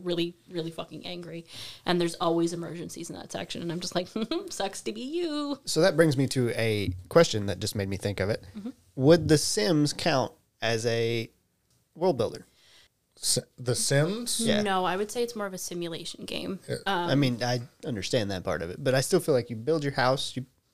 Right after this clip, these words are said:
Speaker 1: You can. So there, um,
Speaker 2: There's
Speaker 1: so
Speaker 2: certain aspects to it. You build
Speaker 1: I
Speaker 2: your life.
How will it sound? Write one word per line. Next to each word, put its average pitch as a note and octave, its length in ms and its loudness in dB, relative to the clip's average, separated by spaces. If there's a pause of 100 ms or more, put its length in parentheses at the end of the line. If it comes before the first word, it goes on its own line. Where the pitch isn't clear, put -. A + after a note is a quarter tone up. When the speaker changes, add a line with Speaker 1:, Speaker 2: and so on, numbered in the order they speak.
(300)
Speaker 1:
You C4 140 -4
can. F3 380 -6
So G#3+ 380 0
there, A#3 400 0
um, F3+ 320 -2
Speaker 2:
There's A#2+ 180 -2
Speaker 1:
so - 160 -2
Speaker 2:
certain D#3 240 6
aspects G2 400 -2
to E2+ 140 -2
it. - 80 -8
You B3+ 180 -2
build E3+ 140 10
Speaker 1:
I C3+ 60 2
Speaker 2:
your B2 60 0
life. G#2 360 -4